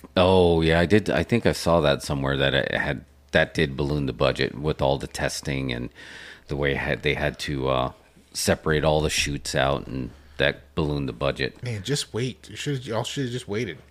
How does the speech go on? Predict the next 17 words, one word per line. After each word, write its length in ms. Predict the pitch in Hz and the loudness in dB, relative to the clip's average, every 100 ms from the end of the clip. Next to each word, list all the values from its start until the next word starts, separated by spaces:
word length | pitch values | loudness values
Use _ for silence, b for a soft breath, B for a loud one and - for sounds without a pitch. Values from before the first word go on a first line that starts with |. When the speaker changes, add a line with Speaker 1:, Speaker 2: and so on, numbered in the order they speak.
| B B B B | B B B B
Speaker 1:
Well, 160 | - 175 | 0 4
how 100 | 196 | 4
come 300 | - 359 170 | 4 4 6
the 180 | 131 - | 6 6
only 280 | 104 131 139 | 6 8 8
one 540 | 120 123 123 110 92 - - | 8 8 6 4 2 -4 0
I 140 | 90 | 2
fe-, 260 | - - - - | 2 -4 -6 -2
has 200 | 101 104 | 0 4
there 160 | 175 - | 4 4
any 260 | 113 139 123 - _ _ _ _ _ _ | 6 6 6 2 _ _ _ _ _ _
been 280 | 101 101 95 | 4 6 6
another 360 | 80 85 90 87 | 4 4 6 4
franchise 680 | - 80 82 80 82 80 73 | 4 4 4 4 4 4 2
that 120 | 73 | 0
have 100 | 69 | 0
successfully 840 | 85 - - 85 - 80 82 78 | -4 -2 2 2 2 2 2 2